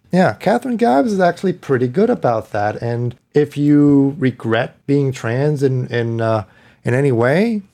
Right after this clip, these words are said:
you're told off by, by Catherine. It's like, "Oh, no, no, no. You're, you're, you're making us look bad. We don't need to be the model trans citizen. You need to actually enjoy your life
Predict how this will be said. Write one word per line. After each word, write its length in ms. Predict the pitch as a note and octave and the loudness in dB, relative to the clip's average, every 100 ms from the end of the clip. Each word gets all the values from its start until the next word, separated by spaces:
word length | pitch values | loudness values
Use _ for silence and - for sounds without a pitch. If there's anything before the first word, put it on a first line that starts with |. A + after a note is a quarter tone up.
| _ | _
you're 220 | D3+ E3 | 0 2
told 360 | F3+ - F#3 D#3 | 2 0 2 2
off 280 | D#3 D#3 - | 2 0 -2
by, 540 | B2+ C3 B2+ B2 A2+ - | 0 2 2 0 -2 -4
by 140 | B2+ A#2 | -4 -2
Catherine. 500 | - C3 C3 A#2+ A2 | 0 0 0 -4 -6
It's 140 | G#2 | -4
like, 240 | G#2+ G2+ A#3 | -4 -6 -4
"Oh, 160 | D#3 C3 | 0 0
no, 220 | B2+ A#2 | 2 0
no, 180 | G#2 G#2+ | -2 -4
no. 160 | G2 G#2+ | -4 -4
You're, 320 | A#2 F#3 - | 0 0 -2
you're, 260 | C#3+ F3 - - - _ - | -2 -2 -2 -14 -20 _ 0
you're 180 | E3+ | 0
making 420 | A3 G3 F#3 C3+ - | 2 0 -2 -6 -2
us 260 | C#3+ C#3+ C3+ | 0 0 -2
look 260 | B2+ B2 _ - | -4 -4 _ -4
bad. 480 | A2+ G#2 G#2 A2 - _ _ _ | -2 -2 -4 -12 -20 _ _ _
We 140 | C3 G#3+ | 0 2
don't 260 | B3+ F3 | 2 0
need 300 | D3+ G3+ A3+ - | 2 2 2 -2
to 80 | |
be 280 | D#3+ D3 D3 | -2 2 2
the 120 | C3+ | 2
model 600 | A#2+ A2 A#2 B2+ C3+ C3+ A2+ | -2 -2 -2 0 2 0 0
trans 420 | - A#2+ A#2+ A2 | -4 -2 -2 -2
citizen. 560 | B2 A2+ A2+ G#2 - - _ _ _ | -2 -2 -4 -8 -12 -16 _ _ _
You 360 | B2 G3+ C#4 C4 | 0 4 4 4
need 340 | G3+ F#3+ E3+ | 4 4 2
to 440 | - D#3+ D3 C#3 C3 - | 0 2 4 2 -4 -4
actually 640 | D3 D3+ - D#3 C#3+ C3 C3 _ - | -4 -4 -4 0 0 0 -4 _ -2
enjoy 640 | C3+ B2 G#2+ D3 G#3 D3+ | -2 -2 0 2 4 2
your 260 | C#3+ C#3 C3 | 2 2 2
life 580 | B2+ E3+ A#2+ C3+ - | 2 2 0 -2 -8